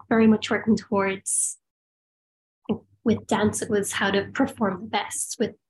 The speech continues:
yoga, it was like, "How can I do the best version of this pose?" And then over the last few years, it's been like, "Oh, actually, I don't need to push myself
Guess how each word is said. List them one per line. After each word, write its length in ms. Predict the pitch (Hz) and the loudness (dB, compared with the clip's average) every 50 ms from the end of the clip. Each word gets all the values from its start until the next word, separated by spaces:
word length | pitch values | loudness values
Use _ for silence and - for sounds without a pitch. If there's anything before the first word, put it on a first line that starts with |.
| - - | -12 -4
yoga, 320 | 208 208 196 196 196 - | 0 0 0 0 -2 -4
it 40 | - | -6
was 140 | 240 214 - | -6 -4 -4
like, 160 | 226 - - | -6 -8 -6
"How 200 | - - - 220 | -4 -2 -2 0
can 140 | 226 - 220 | 0 0 0
I 80 | 220 | 0
do 160 | 214 - 233 | 0 2 0
the 140 | 220 220 254 | 0 0 0
best 380 | - - 208 - - - - - | -2 -2 -4 -2 -2 -4 -4 -2
version 320 | 214 190 - - - 240 | -2 -2 0 0 -2 -2
of 120 | 240 240 - | -4 -6 -10
this 180 | 277 - - | -12 -14 -6
pose?" 600 | - - 247 247 294 - - - - - - - _ _ _ - - | 0 2 2 2 2 -2 -4 -6 -6 -8 -8 -12 _ _ _ 0 2
And 180 | 240 214 208 | 4 4 4
then 180 | 208 208 196 185 | 2 0 0 2
over 460 | 202 220 202 202 - 220 208 202 202 | 2 2 0 0 2 0 2 2 0
the 160 | 202 - 220 | 0 0 0
last 340 | 208 190 196 202 - - - | 0 0 -2 -4 -4 -6 -6
few 100 | - 202 | -6 -4
years, 280 | 190 202 202 196 196 - | -2 -2 -2 -4 -4 -8
it's 160 | - - - | -10 -12 -8
been 100 | - 220 | -6 -6
like, 160 | 214 214 - - | -6 -6 -6 -2
"Oh, 160 | 269 247 262 | 2 2 2
actually, 480 | 233 254 262 277 - - - 302 294 294 | 2 2 -2 -6 -6 -8 -6 -4 -2 -2
I 40 | 269 | 0
don't 200 | - 277 339 330 | 0 0 2 4
need 140 | 311 302 - | 4 4 4
to 80 | 311 | 0
push 280 | - - 262 247 - - | -2 -2 -2 -2 -2 -2
myself 400 | 247 208 - - 208 202 202 | -4 -4 -4 -2 -2 -2 -4